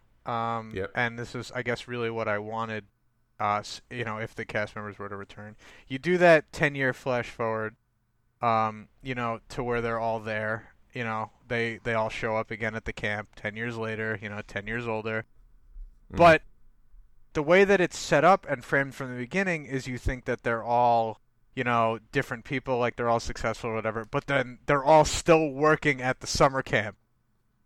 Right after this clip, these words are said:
Speaker 2: <laughs>
Speaker 1: every
Speaker 2: Nice.
Speaker 1: summer that they've been doing for the
Speaker 2: Oh,
Speaker 1: past
Speaker 2: God.
Speaker 1: ten years. None of them have moved on with their lives in any way.
Speaker 2: That sounds terrible. <laughs>
Speaker 1: Oh, you don't like it?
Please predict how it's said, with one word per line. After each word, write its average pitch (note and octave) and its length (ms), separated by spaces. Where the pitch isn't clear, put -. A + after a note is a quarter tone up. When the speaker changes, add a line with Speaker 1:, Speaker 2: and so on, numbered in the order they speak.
Speaker 2:
<laughs> - 640
Speaker 1:
every D#3 280
Speaker 2:
Nice. D#3 140
Speaker 1:
summer D3 440
that C#3+ 140
they've C#3+ 140
been C3+ 140
doing C#3+ 180
for C#3+ 120
the C3 40
Speaker 2:
Oh, C3 40
Speaker 1:
past C3 220
Speaker 2:
God. - 40
Speaker 1:
ten C#3 120
years. C3+ 200
None E3 340
of F3+ 140
them E3 180
have D3+ 180
moved D3 240
on C3 160
with C3 120
their B2+ 140
lives A#2+ 300
in A#2+ 100
any A#2+ 240
way. A2 340
Speaker 2:
That - 120
sounds - 220
terrible. G#2+ 500
<laughs> - 40
Speaker 1:
Oh, E3+ 580
you C3+ 100
don't F3 120
like G#3+ 180
it? F#4 160